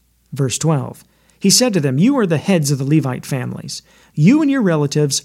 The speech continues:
must consecrate yourselves so that you may bring back the ark of the Lord God of Israel to the place I have prepared for it. For the Lord our God burst out in anger against us because you Levites were not with us the first time."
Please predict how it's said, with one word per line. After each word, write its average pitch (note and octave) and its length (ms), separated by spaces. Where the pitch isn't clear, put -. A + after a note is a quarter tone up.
must E3 500
consecrate E3 540
yourselves C3 560
so D#3+ 220
that C#3+ 280
you F3 400
may D3 160
bring C3+ 280
back B2+ 220
the C3+ 140
ark C3+ 200
of C3+ 60
the C3+ 80
Lord C#3 220
God B2+ 180
of B2 120
Israel B2+ 340
to - 120
the C3+ 80
place D3 320
I B2+ 100
have C3 120
prepared F#3+ 400
for B2 240
it. - 80
For - 180
the D#3+ 120
Lord A#3 300
our G3 140
God D#3 360
burst A3 320
out F#3 220
in D#3+ 160
anger E3+ 420
against D3 400
us C3+ 260
because F3+ 400
you G3 120
Levites G3+ 540
were F#3 80
not F3 200
with A#3+ 200
us F3+ 120
the F3+ 100
first C4+ 340
time." C#3 340